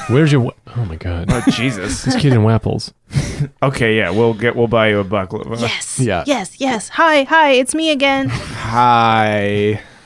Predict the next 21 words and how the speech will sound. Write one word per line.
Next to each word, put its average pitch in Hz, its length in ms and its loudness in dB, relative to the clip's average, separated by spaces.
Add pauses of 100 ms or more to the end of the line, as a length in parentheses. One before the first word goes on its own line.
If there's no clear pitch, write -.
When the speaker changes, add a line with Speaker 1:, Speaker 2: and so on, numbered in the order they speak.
(300)
Speaker 1:
Can - 220 -10
I, 254 240 2
Speaker 4:
Hi. - 340 -2
Speaker 1:
hi. 233 480 -4 (260)
The, 208 200 -10
just 269 300 -8
the 269 100 -4
usual, 226 480 -2
please. 208 580 -10 (240)
Speaker 4:
The 143 140 4
teenage 139 400 2
McCollin 110 460 2
girl, 123 220 2
like, 107 220 0
just 101 220 -2
it 92 120 -6
goes 101 200 2
and 98 100 -2
grabs, 92 280 -4
like, 92 100 -4
a 87 40 -2